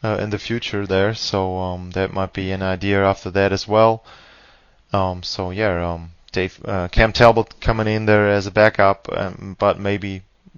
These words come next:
they will split, um, the equal share there. Um, another player they have on a professional tryout is Tobias Rieder. Um,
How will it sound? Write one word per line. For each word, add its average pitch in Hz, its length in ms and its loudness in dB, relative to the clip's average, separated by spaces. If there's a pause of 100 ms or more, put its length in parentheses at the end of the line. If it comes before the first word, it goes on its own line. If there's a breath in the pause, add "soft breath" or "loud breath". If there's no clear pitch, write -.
they 98 200 -4
will 95 80 -6
split, - 480 -6
um, 90 400 -8
the 98 100 -8
equal 98 380 -8
share 104 320 0
there. 95 200 -2 (360 loud breath)
Um, 113 300 6
another 131 280 6
player 151 320 8
they 127 220 6
have 131 320 4
on 113 240 -4
a 104 400 -4
professional 123 540 -2
tryout 123 540 4
is 110 160 -8
Tobias 113 480 2
Rieder. 135 500 -4
Um, 101 360 -8